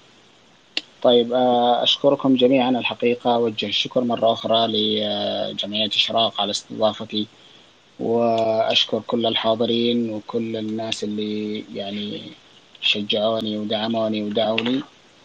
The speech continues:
آه، آه، أشكركم شكرا جزيلا، وقفتكم كانت يعني ذات صدى وأثر لن أنساه. أشكر جمعية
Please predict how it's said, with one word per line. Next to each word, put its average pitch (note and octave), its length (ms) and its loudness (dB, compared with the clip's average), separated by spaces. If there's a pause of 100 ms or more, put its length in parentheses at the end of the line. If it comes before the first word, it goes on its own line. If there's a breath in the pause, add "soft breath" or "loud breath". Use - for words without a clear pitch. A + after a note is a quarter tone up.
(200)
آه، G2 1400 0 (240)
آه، - 240 -8 (200)
أشكركم - 440 0
شكرا A#2+ 280 -2
جزيلا، A#2 600 2
وقفتكم A2 880 -4
كانت A2 440 -2
يعني G#2+ 480 -6
ذات A2 320 -2
صدى A2 340 0
وأثر G#2 520 -2
لن G#2 180 -4
أنساه. G#2+ 380 -4 (600)
أشكر - 260 4
جمعية A2+ 340 0